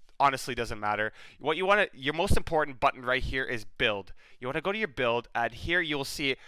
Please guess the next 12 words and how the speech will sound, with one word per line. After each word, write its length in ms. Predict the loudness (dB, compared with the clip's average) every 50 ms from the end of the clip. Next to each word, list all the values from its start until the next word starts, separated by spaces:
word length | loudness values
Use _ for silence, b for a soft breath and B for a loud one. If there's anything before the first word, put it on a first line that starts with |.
| b b b
scenes 560 | b -4 -4 -2 -2 0 0 -2 -4 -6 -10 -8
and 140 | -8 -8 -8
controls. 640 | -8 -10 -10 -10 -6 -4 -2 -2 -2 -4 -8 -12 -16 -20 b b b b b b b b
Basically, 540 | 4 4 4 4 2 -4 -6 -2 0 0 0
your 160 | 0 -2 -4
scenes 420 | -4 -4 -2 0 0 0 0 -2 2 4
are 240 | 6 8 8 6 6
your 180 | 4 0 -2
Mixplay 580 | 0 2 2 2 2 0 2 4 6 6 6 4
button 280 | 2 0 0 0 -6
scenes, 520 | -12 -10 -6 -2 -2 -2 -2 -2 -4 -10 -8
where 380 | -2 2 4 4 6 4 4